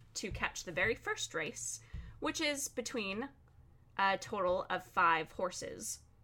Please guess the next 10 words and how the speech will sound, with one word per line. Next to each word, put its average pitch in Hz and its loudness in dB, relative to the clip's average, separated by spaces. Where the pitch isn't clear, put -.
Dusky, 254 0
Peanuts, - -2
Royal, 185 4
Classic, - 2
and 226 2
Park. - -2
Park - 4
finishes 208 0
before 175 -2
Peanuts, - -10